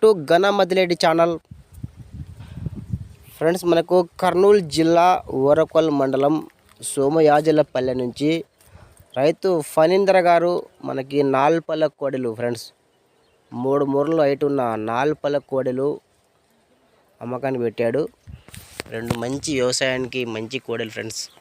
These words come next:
So, నచ్చిన వాళ్ళు కాంటాక్ట్ అవ్వండి ఫ్రెండ్స్. సోమయాజులపల్లె ఫణీందర్ గారి దగ్గర ఉన్నాయి రెండు నాలుపల్లె కోడెలు.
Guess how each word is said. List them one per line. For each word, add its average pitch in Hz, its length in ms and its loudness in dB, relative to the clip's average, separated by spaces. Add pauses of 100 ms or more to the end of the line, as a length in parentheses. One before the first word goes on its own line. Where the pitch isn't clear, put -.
(2750)
So, - 120 -10 (200)
నచ్చిన 143 340 -2
వాళ్ళు 165 220 2 (100)
కాంటాక్ట్ 131 420 -2
అవ్వండి 127 240 -4
ఫ్రెండ్స్. 120 280 -6 (1600)
సోమయాజులపల్లె 120 840 -2 (120)
ఫణీందర్ 117 400 -4
గారి 110 180 -2
దగ్గర 110 280 -4
ఉన్నాయి 107 340 -4
రెండు 104 220 -6 (300)
నాలుపల్లె 104 520 -8
కోడెలు. 104 320 -8